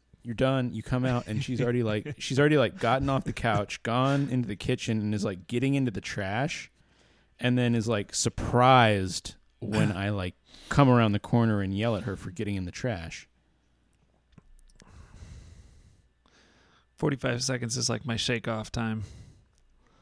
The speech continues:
Speaker 2: I can't, I can't get the whole thing done in forty-five <laughs> seconds. That's, that's crazy. I'm, I'm shaking it off for at least forty-five seconds.
Speaker 1: <laughs> It's just, just the,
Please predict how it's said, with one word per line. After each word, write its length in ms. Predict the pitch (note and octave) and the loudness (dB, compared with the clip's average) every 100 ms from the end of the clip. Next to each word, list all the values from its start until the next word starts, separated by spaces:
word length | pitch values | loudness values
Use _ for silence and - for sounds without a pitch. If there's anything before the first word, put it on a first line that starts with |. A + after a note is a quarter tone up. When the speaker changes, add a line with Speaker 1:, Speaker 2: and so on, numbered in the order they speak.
| _ _ _ - | _ _ _ -16
Speaker 2:
I 40 | |
can't, 340 | - A2+ A2+ - | -6 -4 -4 -8
I 100 | - | -10
can't 240 | C3 A#2+ A2+ | -2 0 0
get 120 | A2 | -2
the 100 | G#2+ | -2
whole 140 | G#2+ | -4
thing 240 | G#2+ A#2 G#2+ | -4 -6 -4
done 180 | A2 A2 | -6 -6
in 120 | A2 | -8
forty-five 480 | - A2+ - G#2+ - | -6 -8 -6 -4 0
<laughs> 0 | |
seconds. 580 | - - - - - - | 2 0 -4 -14 -10 -6
That's, 400 | - - - - - - - - - - | -6 -4 -4 -6 -6 -14 -10 -10 -10 -8
that's 240 | C3 C3+ | -6 -6
crazy. 460 | - D3+ D#3+ C#3+ B2 D3+ | -10 -12 -12 -12 -10 -6
I'm, 180 | D3 C#3 | -6 -4
I'm 120 | C#3 C#3 | -2 0
shaking 300 | C3+ A#2 A#2 | -2 -4 -4
it 80 | |
off 200 | A2+ G#2+ | -4 -6
for 80 | - | -8
at 80 | A2+ | -10
least 180 | A#2+ G#2+ | -10 -12
forty-five 420 | - G2+ - C3 | -14 -16 -16 -16
seconds. 440 | - - - C#3+ - _ _ | -16 -18 -20 -20 -20 _ _
Speaker 1:
<laughs> 140 | - C3+ - - - - - | -14 -12 -8 -8 -8 -14 -14
It's 160 | - - | -12 -8
just, 280 | - D3+ E3+ - - _ _ _ - - _ _ _ - - - - - G#2+ - - - - E3+ F3+ F3+ - - | -6 -6 -8 -12 -16 _ _ _ -20 -20 _ _ _ -20 -12 -10 -8 -8 -10 -12 -20 -20 -14 -12 -12 -14 -8 0
just 260 | C#4 - | 0 2
the, 300 | C#3 B2 A2 | 4 6 4